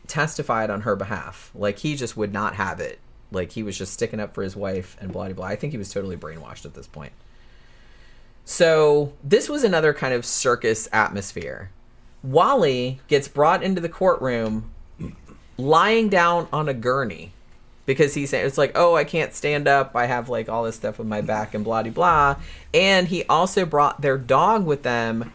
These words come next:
which he said was his hearing ear dog. Okay. Um, his story was Marjorie couldn't have set the fire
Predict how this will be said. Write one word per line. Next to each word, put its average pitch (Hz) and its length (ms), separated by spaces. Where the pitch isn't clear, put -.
which 147 180
he 160 100
said 156 280
was 147 160
his 139 160
hearing 139 520
ear 117 240
dog. 71 380
Okay. 107 420
Um, 139 520
his 320 280
story 120 420
was 98 520
Marjorie 208 480
couldn't 233 280
have 185 200
set 143 240
the 151 60
fire 110 580